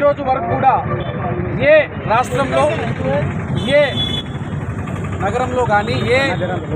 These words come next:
దగ్గర కూడా ఇలాంటి చారిత్రమైనటువంటి నిర్ణయం ఎవరూ తీసుకోలేదు. అదే నిర్ణయం మా నేత ముఖ్యమంత్రి గారు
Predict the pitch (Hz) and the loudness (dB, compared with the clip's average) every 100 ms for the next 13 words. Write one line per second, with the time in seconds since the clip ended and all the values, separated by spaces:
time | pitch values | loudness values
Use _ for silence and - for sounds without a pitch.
0 | 170 190 190 233 226 202 185 202 165 160 | -2 0 0 0 2 2 0 -2 -2 0
1 | 180 202 247 254 240 247 - - - - | 0 0 0 0 0 -2 -2 -2 -2 -2
2 | - - 208 240 294 - 294 294 285 269 | -2 -2 0 2 0 0 0 2 0 -2
3 | 254 226 226 233 220 - - - - - | -2 -2 -2 -2 -2 -2 -2 -2 -2 -2
4 | 202 220 - - - 165 - - 170 214 | -2 0 -2 -2 -2 -2 -2 -2 -2 0
5 | - - - - 196 277 294 285 - - | 0 0 0 0 2 4 4 4 0 0
6 | - - - - - - - 226 254 254 | 0 2 2 2 2 0 0 -4 0 0
7 | 226 - - 202 226 220 233 233 202 - | 0 -2 0 2 2 2 2 2 2 2
8 | 214 196 226 220 220 220 | 0 0 0 0 2 2